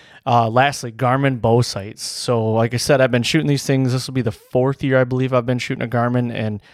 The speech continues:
um, it has pound for pound made me a better hunter, uh, and made me in the moment of truth. It's made me a better hunter in the moment of truth. It's not, it's not out there scouting for me. I'm gonna tell you that right now. But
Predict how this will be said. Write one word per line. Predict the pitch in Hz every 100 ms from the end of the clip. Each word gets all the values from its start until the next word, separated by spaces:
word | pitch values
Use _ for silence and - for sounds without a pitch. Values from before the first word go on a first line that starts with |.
| - - _
um, | 113 104 101 -
it | 135
has | 127 104
pound | - - 123 120
for | 110
pound | 117 117 113
made | 113
me | 110 113
a | 101
better | 110 110 101
hunter, | 98 123 123 143 - _ _ _ _
uh, | 110 104 104 104 -
and | 123 117
made | 117 113
me | 113 113 104 - _ _ 147
in | 156
the |
moment | 143 139 135
of |
truth. | - 131 123 123 -
It's | 127 -
made | 123
me | 120
a | 107
better | 120 120
hunter | 127 123
in | 120
the | 117
moment | 117 120
of | 117
truth. | - 104 98 -
It's | - 139
not, | 123 -
it's | 127 -
not | 139 127
out | 123
there | 117
scouting | - 117 107 113
for | 113
me. | 107
I'm | 101
gonna | 107
tell | -
you | 110
that | 110
right | 110 107
now. | 101 95
But | 107 117